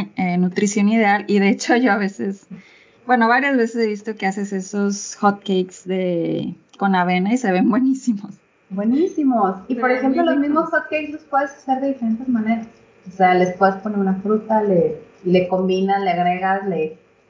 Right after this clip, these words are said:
Speaker 2: le quitas, le pones, o sea, son súper versátiles. Entonces, la avena es un básico para mí. También lo que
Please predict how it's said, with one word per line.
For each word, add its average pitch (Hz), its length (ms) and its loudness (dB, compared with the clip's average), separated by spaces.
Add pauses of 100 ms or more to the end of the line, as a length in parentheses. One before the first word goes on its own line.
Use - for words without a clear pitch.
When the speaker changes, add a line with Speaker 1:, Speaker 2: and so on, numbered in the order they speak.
(100)
Speaker 2:
le 185 160 -6
quitas, 208 340 -2
le 196 120 4
pones, 190 480 2
o 190 60 -2
sea, 185 220 2
son 190 200 2
súper - 320 -2
versátiles. 185 600 -2 (560)
Entonces, 220 420 2
la 226 140 2
avena 311 560 2
es 254 140 -8
un 254 140 0
básico 151 280 -2 (480)
para 165 200 0
mí. 151 220 -4 (840)
También 247 420 2
lo 277 120 0
que 226 580 0